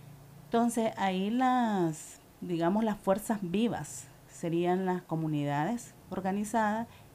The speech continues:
y, este, como decía, ya hay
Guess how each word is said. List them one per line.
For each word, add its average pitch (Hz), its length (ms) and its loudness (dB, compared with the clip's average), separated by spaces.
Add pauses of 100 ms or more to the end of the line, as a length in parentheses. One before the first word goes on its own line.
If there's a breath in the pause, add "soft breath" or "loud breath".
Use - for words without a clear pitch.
(100)
y, 226 420 0
este, 170 960 -2 (800 loud breath)
como 185 220 2
decía, 202 340 0
ya 185 300 4
hay 196 220 0